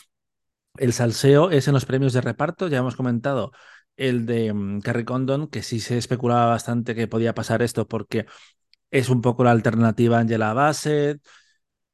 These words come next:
A los bafta nos encantan las actrices de color, por lo que sea, a pesar de que este año <laughs> sí que había varios, varios nominados.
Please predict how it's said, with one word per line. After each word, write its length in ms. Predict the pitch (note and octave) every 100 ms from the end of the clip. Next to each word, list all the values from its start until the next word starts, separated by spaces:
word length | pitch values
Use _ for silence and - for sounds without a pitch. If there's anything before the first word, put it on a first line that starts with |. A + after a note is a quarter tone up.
| _ _ -
A 60 |
los 120 | C3+ A#2
bafta 240 | B2+ C3
nos 160 | B2+ A#2+
encantan 640 | A#2+ A2+ A2+ A2 A2+ B2
las 160 | A#2+ A#2
actrices 340 | A2 A2 A2
de 80 | G#2+
color, 320 | A2+ A2+ C3+
por 120 | - A#2+
lo 80 |
que 120 | A2 G#2
sea, 320 | - A#2+ F3+
a 40 |
pesar 220 | C3+ A2 A2
de 60 |
que 80 | A2+
este 100 | G#2+
año 160 | A2+ C#3
<laughs> 100 | B2+
sí 120 | C#3+
que 80 | C#3
había 320 | C#3 C3 B2
varios, 500 | - C3+ B2+ B2+ A#2+
varios 300 | B2+ B2 B2+ C3+
nominados. 640 | C3 B2+ C3 C#3+ F3+ A#3+